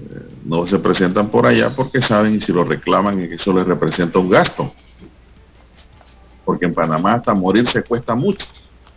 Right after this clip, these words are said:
Morirse en el interior es más, más económico, Lara, don Roberto. Pero morirse en Panamá, primero los cementerios municipales no tienen espacio, no hay cama para tanta gente.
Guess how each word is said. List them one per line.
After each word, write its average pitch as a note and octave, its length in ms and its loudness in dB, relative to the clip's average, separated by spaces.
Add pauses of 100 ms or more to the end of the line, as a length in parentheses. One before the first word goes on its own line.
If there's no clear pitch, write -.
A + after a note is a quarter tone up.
(1500)
Morirse F2+ 400 -2
en D#3 60 -2
el C3+ 100 0
interior G2+ 380 2
es A#2 80 2
más, A2+ 320 0
más G2+ 220 0
económico, F2+ 600 -4
Lara, E2+ 360 -2 (340)
don D#2 300 -8
Roberto. F2 440 0 (1200)
Pero E2+ 180 -2
morirse D2+ 380 -2
en D#2+ 80 2
Panamá, A#2+ 560 2 (240)
primero C3+ 340 4
los D#3+ 140 4
cementerios A2+ 460 0
municipales G2 680 0
no F2+ 200 -4
tienen E2+ 340 0
espacio, C#2+ 480 -2
no D2+ 80 2
hay E2 120 -2
cama D#2+ 380 2
para C#2 280 -2
tanta D2 400 -2
gente. C#2 360 -4